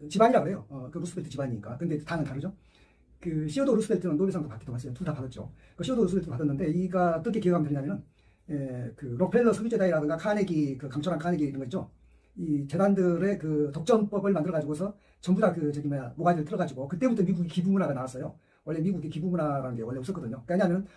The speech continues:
반독점법이라 해가지고, 예, 완전히 그러니까 독-, 시장 독점에 대해서 그냥 이렇게 페널티를 매기니까 이제 기부를 많이 하는 걸로 해서 이렇게 이제 했죠. 예, 그래서 이제 그 미국은 이제 다른 나라 자꾸 독점에 대해서는 거의 뭐랄까, 어, 빗장이 없는데 이 그 반독점법이 있어도 빗장이 없는데 그 뭡니까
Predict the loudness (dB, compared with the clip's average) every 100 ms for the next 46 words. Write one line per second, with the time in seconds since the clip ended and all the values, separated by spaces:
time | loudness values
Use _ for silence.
0 | _ _ 6 8 8 4 2 2 0 -2
1 | -6 -10 _ _ -10 -6 -8 -4 4 4
2 | 4 0 -4 0 0 2 2 2 0 0
3 | -4 -4 -8 -4 0 0 2 0 0 -2
4 | -4 -8 -12 -12 -4 2 4 4 2 2
5 | 2 -2 -6 -8 -8 -10 -8 -8 -6 -8
6 | -8 -12 -16 _ _ _ -14 -4 -2 0
7 | 0 -2 -2 -8 -8 -12 _ 0 2 4
8 | 4 2 2 4 4 2 -6 0 2 2
9 | 0 -2 -2 0 2 2 -2 -6 -12 _
10 | _ -12 -8 -6 -8 -14 -18 2 4 4
11 | 2 0 -6 _ _ _ _ _ -10 -8
12 | -6 -8 -8 -8 -8 -10 -18 -4 -2 -2
13 | -2 -6 -6 -6 -8 -2 -2 0 0 -2
14 | -2 -4 -4 -6 -12